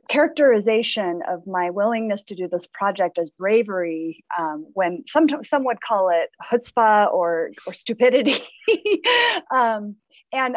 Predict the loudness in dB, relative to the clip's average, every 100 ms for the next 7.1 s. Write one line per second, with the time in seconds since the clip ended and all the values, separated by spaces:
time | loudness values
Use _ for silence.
0 | -4 0 0 -2 -4 0 -2 -2 -2 -2
1 | -2 -4 -10 -12 -12 -4 -4 -2 -6 -8
2 | -10 -4 -4 -4 -8 -12 _ 0 0 0
3 | -2 -2 -2 -6 -4 -4 -2 -2 -4 -8
4 | -10 -6 -2 -2 -2 -4 -4 -6 -8 -10
5 | -4 -2 -2 0 0 0 -2 -2 -2 -6
6 | -6 -14 -12 -6 -2 -2 -4 -10 -6 -6